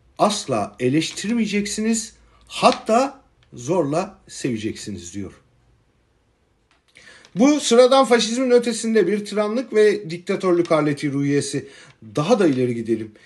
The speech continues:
Kendisi ölümü her an hatırlatabilir ama ona ölümü hatırlatınca çok bozuluyor. Kendini ilah sanıyor.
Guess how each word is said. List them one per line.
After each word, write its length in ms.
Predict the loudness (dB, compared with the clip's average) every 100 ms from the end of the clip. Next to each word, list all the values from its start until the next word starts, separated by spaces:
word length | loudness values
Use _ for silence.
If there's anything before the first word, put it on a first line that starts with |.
| _ _ -6
Kendisi 440 | -4 -2 -4 -2
ölümü 360 | -2 -2 -2 -2
her 180 | 0 2
an 140 | 2 0
hatırlatabilir 840 | 0 2 2 2 0 0 -2 -8 _ -2
ama 420 | 0 2 0 -2 _ -6
ona 260 | -2 2
ölümü 260 | 4 2 2
hatırlatınca 800 | -2 -4 -6 -2 -2 0 -2 -2 -10 _ _ _ _
çok 280 | -10 -10 -6
bozuluyor. 500 | -4 -2 0 0 -2 -8 _ _ -6
Kendini 520 | -4 -2 0 -2 -4 _ _
ilah 280 | -2 0 -2
sanıyor. 420 | -4 -8 -8 -10